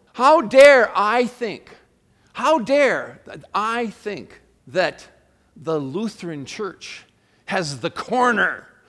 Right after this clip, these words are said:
on the market on what it means to be a disciple or a follower of Jesus.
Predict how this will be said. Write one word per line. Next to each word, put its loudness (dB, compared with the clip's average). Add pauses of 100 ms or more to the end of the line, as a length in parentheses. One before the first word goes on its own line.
(160)
on 0
the -2
market 4 (580)
on -6
what 4
it -4
means -8
to -16
be -8
a -4
disciple -8
or -8
a -10
follower -8
of -20
Jesus. -18